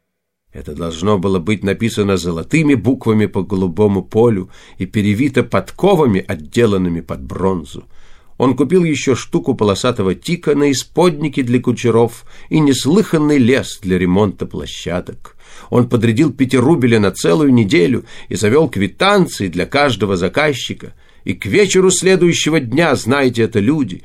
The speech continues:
он уморился больше, чем если бы сделал пятнадцать туров –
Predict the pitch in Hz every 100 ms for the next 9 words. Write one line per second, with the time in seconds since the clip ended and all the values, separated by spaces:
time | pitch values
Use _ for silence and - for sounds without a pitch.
0 | - - - 113 95 87 104 214 190 -
1 | 110 87 117 98 - 92 104 90 85 87
2 | - 92 87 90 82 120 127 127 156 147
3 | - 220 240 - 196 190 - 147 143 127